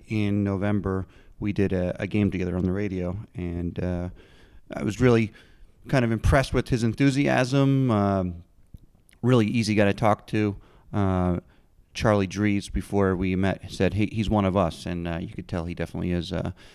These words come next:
Skook blood running through his, uh, his veins,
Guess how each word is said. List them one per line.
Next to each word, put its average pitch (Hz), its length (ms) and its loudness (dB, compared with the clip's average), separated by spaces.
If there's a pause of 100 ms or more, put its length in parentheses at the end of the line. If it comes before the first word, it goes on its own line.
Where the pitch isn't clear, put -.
(120)
Skook - 440 -2 (300)
blood 110 300 8
running 107 320 6
through 104 160 0
his, 98 220 0
uh, 95 340 4
his 101 220 0
veins, 101 500 0